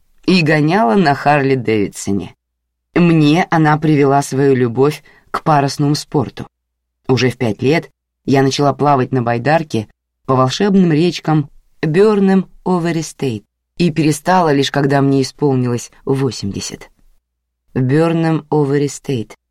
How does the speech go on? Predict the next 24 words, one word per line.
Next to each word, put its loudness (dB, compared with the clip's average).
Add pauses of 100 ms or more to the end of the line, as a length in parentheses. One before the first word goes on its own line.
деревня 0 (120)
на -2
побережье 0
Норфолка. -6 (560)
Я 2
всегда 0
участвовала 0
в 2
местных -2
гонках, -4 (580)
но 2
частенько -2
оказывалась 0
последней -2 (400)
и 2
приплывала 2
к -10
финишу, -2 (400)
когда 2
уже 2
все -2
расходились -2
по -8
домам. -6